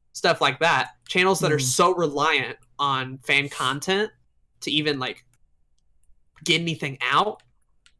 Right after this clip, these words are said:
Speaker 1: And in those instances, you know, the fans have a much bigger, uh, percentage of leverage in terms of how your channel is run. So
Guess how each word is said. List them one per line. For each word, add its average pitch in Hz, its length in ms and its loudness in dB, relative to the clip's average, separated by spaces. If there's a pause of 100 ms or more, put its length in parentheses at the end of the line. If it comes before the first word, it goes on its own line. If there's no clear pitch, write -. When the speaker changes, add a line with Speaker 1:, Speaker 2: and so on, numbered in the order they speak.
(180)
Speaker 1:
And 147 160 -4
in 147 100 -2
those 233 200 2
instances, 151 760 -4
you 202 100 -4
know, 151 240 -4 (640)
the 160 60 -12
fans 196 280 0
have 185 140 0
a 160 60 0
much 151 520 -4
bigger, 147 440 0
uh, 139 140 0
percentage 143 640 -6
of 127 120 -8
leverage 127 460 -4
in 131 80 -14
terms 131 300 -8
of 127 80 -12
how 135 100 0
your 123 120 -4
channel 170 360 -4
is 127 100 -10
run. 127 240 -6 (340)
So 208 360 2